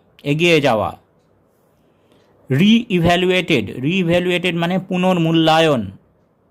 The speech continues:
আরও একবার মূল্যায়ন করা। ইভেনচুয়ালি, ইভেনচুয়ালি মানে অবশেষে। ক্রাউন্ড, ক্রাউন্ড মানে ভূষিত, সম্মান দেওয়া।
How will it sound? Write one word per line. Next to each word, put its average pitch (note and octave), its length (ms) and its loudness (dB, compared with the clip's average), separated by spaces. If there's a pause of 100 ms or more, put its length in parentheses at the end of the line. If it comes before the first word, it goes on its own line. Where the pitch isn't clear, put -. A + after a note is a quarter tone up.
(440)
আরও D3+ 200 0
একবার D3+ 380 0
মূল্যায়ন C#3 560 -2
করা। F#2+ 280 -10 (800)
ইভেনচুয়ালি, D#3 680 0
ইভেনচুয়ালি F3 600 -2
মানে E3+ 220 -4
অবশেষে। C#3 760 -2 (1600)
ক্রাউন্ড, F3+ 440 -2 (120)
ক্রাউন্ড F3 360 -2
মানে F3+ 240 -6
ভূষিত, E3+ 480 -6 (260)
সম্মান D#3+ 500 -2
দেওয়া। G2 280 -2